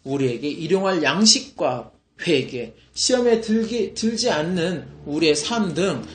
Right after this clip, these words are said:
나의 구할 바를 하나님께 구하고 마지막으로 다시 하나님께 영광을 구하며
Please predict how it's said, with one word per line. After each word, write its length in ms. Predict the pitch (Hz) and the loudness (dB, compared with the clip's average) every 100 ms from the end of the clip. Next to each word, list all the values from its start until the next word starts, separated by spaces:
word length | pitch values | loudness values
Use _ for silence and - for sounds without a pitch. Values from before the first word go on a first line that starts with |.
| - | -14
나의 420 | - 160 196 196 - | 2 4 6 4 6
구할 340 | 226 254 233 | 10 10 10
바를 280 | 175 185 165 | 6 6 2
하나님께 540 | - 175 139 127 156 | 0 -4 -4 -4 -6
구하고 500 | - 240 226 135 110 - - - | 4 8 8 6 -2 -6 -14 -4
마지막으로 600 | 135 135 135 127 127 143 | 0 0 0 -4 -4 -4
다시 280 | - 147 185 | -2 0 0
하나님께 880 | 175 220 220 196 - 214 208 - - | 2 4 4 2 0 0 0 -8 -2
영광을 600 | 143 147 151 143 143 170 | 4 4 6 2 2 -4
구하며 520 | - 220 202 135 110 | 2 4 4 2 -6